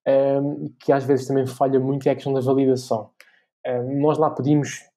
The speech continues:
três, três coisas e nós não obrigamos a fazer as três. Pedimos que façam um pequeno inquérito, um pequeno estudo de mercado. Pedimos que façam testes de empatia e pedimos que façam testes de piloto.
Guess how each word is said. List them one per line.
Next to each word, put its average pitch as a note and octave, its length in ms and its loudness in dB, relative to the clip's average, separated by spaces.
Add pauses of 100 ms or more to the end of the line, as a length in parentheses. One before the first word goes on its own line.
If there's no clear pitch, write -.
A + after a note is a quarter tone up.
três, D#3 520 0
três C#3+ 240 2
coisas G#2 420 -2
e B2 60 -4
nós C3 140 0
não C#3+ 100 0
obrigamos C3+ 360 0
a C#3 60 -6
fazer C3+ 240 -2
as B2 140 -6
três. A2+ 240 -4
Pedimos C3 340 -4
que - 100 -20
façam A#2+ 480 -4 (300)
um B2+ 100 -4
pequeno C3 680 0
inquérito, C3+ 500 0
um C3 60 -4
pequeno C3 180 -2
estudo B2+ 260 -2
de B2 80 2
mercado. B2 440 -4 (160)
Pedimos C#3+ 300 0
que - 100 -20
façam C#3 320 0
testes C3+ 240 -2
de C3+ 80 -2
empatia B2+ 480 0 (340)
e B2 60 -6
pedimos C3 320 -2
que - 100 -16
façam C3+ 340 -2
testes C3 280 -2
de - 40 -20
piloto. A2 360 0